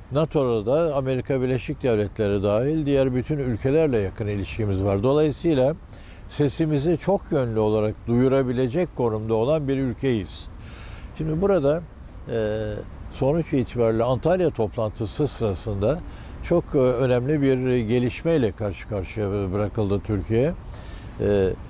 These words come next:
biz evvela Putin'le görüştü Cumhurbaşkanı. Oradan Dışişleri Bakanı Lavrov'un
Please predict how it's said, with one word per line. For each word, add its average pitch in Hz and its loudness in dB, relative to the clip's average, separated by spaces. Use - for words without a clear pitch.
biz 147 2
evvela 143 4
Putin'le 131 0
görüştü 95 0
Cumhurbaşkanı. 101 0
Oradan 160 2
Dışişleri 143 0
Bakanı 117 2
Lavrov'un 120 2